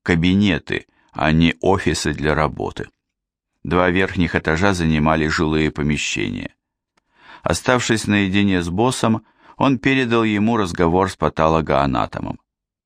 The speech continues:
Судя по лицу Джеймса Синклера, он быстро впитал новую информацию. «Что вы думаете насчет ножа,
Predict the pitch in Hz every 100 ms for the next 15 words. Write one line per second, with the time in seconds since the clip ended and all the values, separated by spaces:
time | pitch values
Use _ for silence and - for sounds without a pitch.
0 | _ _ _ - - 104 95 87 92 92
1 | - 92 78 90 87 80 80 - - 117
2 | - 76 60 50 _ _ _ _ - 113
3 | 139 151 160 - 113 - 104 90 73 78
4 | 71 71 69 69 69 - 65 62 - -
5 | - - _ _ _ _ _ _ _ _
6 | _ - - - - 143 156 139 151 147
7 | 139 127 131 123 120 - 117 - 113 113
8 | 85